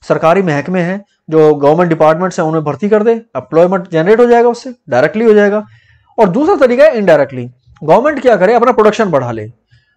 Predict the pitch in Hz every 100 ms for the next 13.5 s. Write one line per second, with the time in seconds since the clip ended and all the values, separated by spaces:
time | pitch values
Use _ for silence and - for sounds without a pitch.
0 | _ 180 214 220 254 208 190 202 214 240
1 | 233 196 156 170 196 226 202 151 185 196
2 | 214 165 170 208 196 165 202 196 196 202
3 | 220 226 226 233 233 _ _ _ _ -
4 | 196 - - 151 180 180 165 143 156 170
5 | 208 208 - _ 175 170 151 170 185 165
6 | 151 147 180 202 _ - 170 185 190 175
7 | 165 190 196 165 190 190 - 156 156 170
8 | 185 160 202 202 _ 247 220 233 214 156
9 | 160 214 202 147 160 147 147 185 120 143
10 | 165 160 156 196 254 175 170 254 254 247
11 | 247 262 262 _ _ _ 214 156 165 247
12 | 269 254 220 214 208 214 165 147 147 147
13 | 151 147 135 135 175